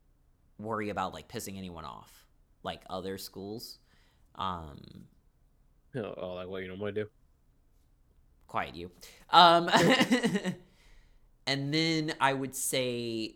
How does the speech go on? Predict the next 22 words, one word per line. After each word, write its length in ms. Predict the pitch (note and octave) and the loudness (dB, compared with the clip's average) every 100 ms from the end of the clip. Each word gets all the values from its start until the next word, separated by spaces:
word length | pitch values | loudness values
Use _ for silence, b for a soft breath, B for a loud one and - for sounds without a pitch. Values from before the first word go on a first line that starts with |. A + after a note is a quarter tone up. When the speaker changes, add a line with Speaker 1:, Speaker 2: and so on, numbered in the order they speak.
| - | -8
Speaker 1:
Illusion 960 | A#2 A#2 A2+ A#2+ A2+ A2 G#2 F#2+ F#2+ G2 _ _ _ | -6 -4 -4 -4 -4 -6 -6 -6 -10 -14 _ _ _
is, 380 | - G#2+ F#2+ - - - | -6 -6 -8 -14 -18 -8
and 280 | A#2+ A2+ G#2+ | -6 -4 0
that's 200 | A2 A2+ | 0 2
why 120 | G#2+ | -2
I 40 | |
say 160 | G#2 A2 | -2 -4
Illusion 320 | G#2 G#2 G#2 | -6 -8 -10
is 80 | F#2 | -12
the 60 | F2+ | -8
hardest 360 | G#2+ G#2 F#2 | -6 -6 -8
one, 200 | G2 F#2 | -12 -10
because, 380 | A2 - B2+ A2 - | -10 -8 -8 -10 -14
like, 280 | C3 A#2 - _ b b b b - | -12 -12 -14 _ b b b b -20
Claire, 360 | - D#3 C#3 - | -4 -2 -2 -4
so 220 | - C#3+ | -4 -2
it's 220 | E3 F3 - | -2 -4 -2
the, 280 | F3+ E3+ - _ - | 0 -2 -4 _ -6
it's 180 | G3+ - | -4 -4
what 280 | D3+ B3+ C4 | 2 2 2
the 80 | B3 | -4
spells 480 | - F3 D#3 C#3 | -2 0 0 0